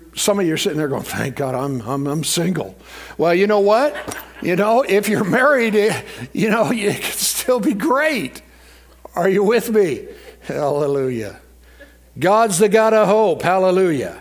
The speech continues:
But here, uh, um, I, I got a lot, I got off my train of thought. What I want you to learn is who God is,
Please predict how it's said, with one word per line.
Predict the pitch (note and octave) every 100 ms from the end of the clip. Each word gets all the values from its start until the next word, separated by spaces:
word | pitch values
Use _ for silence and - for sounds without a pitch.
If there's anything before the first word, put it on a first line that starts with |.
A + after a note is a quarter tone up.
| - - -
But | G3 G#3+
here, | A3 A#3+ D#3+ - G#3+
uh, | D#3+ D3 E3 C#3+ C3+
um, | E3 - -
I, | C#3 C3 D#3 D3+
I | D3
got | D3+ C#3+
a |
lot, | C#3+ C#3+
I | C3+
got | C#3 D3+
off | D3 A#2+
my | C3 A#2+ A2 -
train | - D#3 B2
of |
thought. | D3 A2+ G#2 D3
What | C#4+
I | D4+
want | C4+ C4+
you | F#3+
to | F#3
learn | F#3 A3+ F3+ D#3 D#3+ - - - -
is | C#3
who | - A3 C4
God | A3 G#3+ G#3
is, | D3+ A2+ G#2 A#2+ -